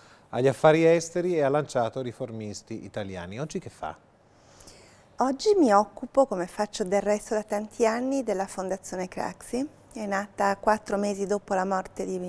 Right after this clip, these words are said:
Speaker 2: Bettino, con l'intento di restituire onore e meriti a un uomo che ha lavorato quaranta anni per il suo paese.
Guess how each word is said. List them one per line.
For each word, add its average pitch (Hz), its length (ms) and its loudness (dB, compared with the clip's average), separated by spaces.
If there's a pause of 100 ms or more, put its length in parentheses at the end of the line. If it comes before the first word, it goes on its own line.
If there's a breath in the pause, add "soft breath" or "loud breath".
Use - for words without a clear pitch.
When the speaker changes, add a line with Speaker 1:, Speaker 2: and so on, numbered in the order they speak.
Speaker 2:
Bettino, 233 560 -4 (1120 loud breath)
con 240 160 6
l'intento 254 520 4
di 220 120 6
restituire 240 720 6
onore 233 340 2
e 233 40 0
meriti 240 460 0
a 226 60 2
un 208 80 -2
uomo 202 220 0
che - 100 -10
ha 208 60 -2
lavorato 202 420 0
quaranta 208 480 -4
anni 220 160 -4
per 202 140 -10
il 196 80 -8
suo 190 200 -14
paese. 180 540 -12